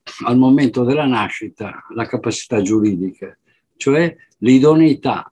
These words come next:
di essere soggetti di diritti e di obblighi,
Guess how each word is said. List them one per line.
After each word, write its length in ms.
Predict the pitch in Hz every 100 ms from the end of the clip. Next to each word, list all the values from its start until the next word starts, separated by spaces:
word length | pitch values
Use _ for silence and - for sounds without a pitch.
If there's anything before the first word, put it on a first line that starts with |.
| -
di 200 | 107 123
essere 400 | 123 - 120 110
soggetti 880 | - 139 101 107 87 - - 90 _
di 260 | 120 147
diritti 640 | 143 143 104 - _ 95 82 _
e 200 | _ 110
di 140 | 104
obblighi, 640 | 104 92 82 95 - -